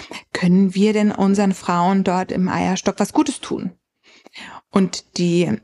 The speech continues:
Therapie ist super elegant. Du nimmst einfach nur Blut ab, so rund fünfzehn Milliliter, das sind so ein paar Esslöffel. Und dann zentrifugierst du das. Und durch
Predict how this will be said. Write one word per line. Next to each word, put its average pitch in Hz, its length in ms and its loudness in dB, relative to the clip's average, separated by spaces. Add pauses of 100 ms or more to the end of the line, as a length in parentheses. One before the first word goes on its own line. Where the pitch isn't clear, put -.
Therapie 185 500 0
ist 185 160 -2
super 185 280 0
elegant. 160 640 -2
Du 170 60 -4
nimmst 170 320 -2
einfach 175 260 -2
nur 175 120 2
Blut 190 260 0
ab, - 360 -2 (440)
so - 140 -4
rund 175 240 0
fünfzehn 175 540 0
Milliliter, 180 500 0
das 233 180 -8
sind 180 160 -4
so - 80 -8
ein 180 300 -6
paar 160 200 -6
Esslöffel. 196 560 -2 (680)
Und 180 520 0
dann 170 180 0
zentrifugierst 175 840 0
du 220 80 2
das. 247 440 -2 (440)
Und 185 200 2 (100)
durch 226 540 0